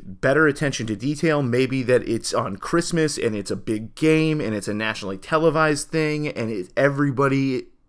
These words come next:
every basketball fan in the world is watching. Maybe that'll change.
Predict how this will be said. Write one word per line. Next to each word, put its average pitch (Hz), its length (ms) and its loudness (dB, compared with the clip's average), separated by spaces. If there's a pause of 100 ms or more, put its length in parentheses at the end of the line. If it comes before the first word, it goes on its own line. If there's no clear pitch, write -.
every 147 360 4
basketball 127 540 -2
fan 131 340 -2
in 127 180 -4
the 113 100 -2
world 123 460 2
is 104 160 -6
watching. 143 640 0 (680)
Maybe 131 460 0
that'll 131 300 4
change. 131 480 -4